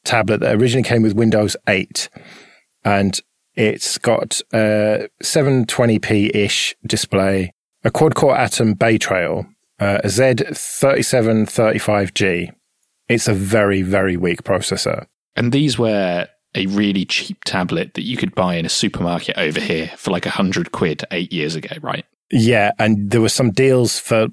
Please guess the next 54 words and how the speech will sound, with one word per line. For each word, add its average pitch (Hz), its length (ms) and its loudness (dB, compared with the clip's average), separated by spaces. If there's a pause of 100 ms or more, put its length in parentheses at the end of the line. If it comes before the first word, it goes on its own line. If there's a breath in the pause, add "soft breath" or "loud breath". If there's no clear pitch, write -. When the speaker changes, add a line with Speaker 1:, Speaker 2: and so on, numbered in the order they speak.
(100)
Speaker 1:
fifty - 440 0
quid 113 260 2
at - 100 0
some 113 220 2
point, 110 360 2 (680)
and 117 120 2
I 113 120 2
think 131 200 2
I 127 120 4
paid 113 260 0
about 98 380 -4
twenty 110 500 2
or 101 60 0
thirty 113 320 0
quid 110 220 0
for - 100 0
it 110 100 0
on 107 120 0
eBay 104 480 0 (180)
about 101 400 -2
five - 680 -4
or 104 40 -2
six - 260 -4
years 107 180 2
ago. 107 300 0 (200)
Speaker 2:
Yeah, - 220 -8
so 127 120 -2
these 127 200 0
were 127 60 2
never 117 340 0
a 92 60 -2
high-end - 480 -2
<laughs> - 0 -
device. - 600 -10 (220)
Speaker 1:
No, 113 180 4
it's 107 120 0
got 143 160 2
a 107 40 0
gigabyte 104 540 2
of 95 80 -4
ram, 95 400 -2
which 104 380 0
I 113 80 4
know 117 380 4
sounds 107 300 0
like 104 280 -2
a 101 80 4
lot 110 340 2
compared 98 320 0
to 101 80 -4
what 101 160 0
you 110 180 4
were 98 60 2
using, 90 500 -2